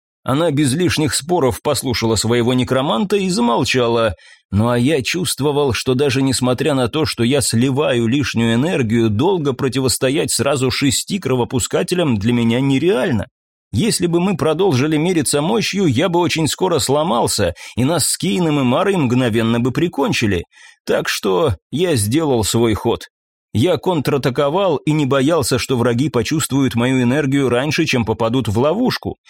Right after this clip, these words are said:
ведь в любом случае, когда хаоситы отвлекутся, их напор тут же ослабнет. Собственно, так и случилось.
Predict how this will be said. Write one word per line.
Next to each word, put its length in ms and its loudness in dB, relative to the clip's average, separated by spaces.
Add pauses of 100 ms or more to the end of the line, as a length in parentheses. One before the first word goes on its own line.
(160)
ведь 220 0
в 100 0
любом 340 0
случае, 560 0
когда 300 0
хаоситы 520 0
отвлекутся, 800 0 (180)
их 180 -2
напор 420 0
тут 220 0
же 160 2
ослабнет. 600 -2 (280)
Собственно, 640 -2
так 240 -2
и 40 0
случилось. 720 -2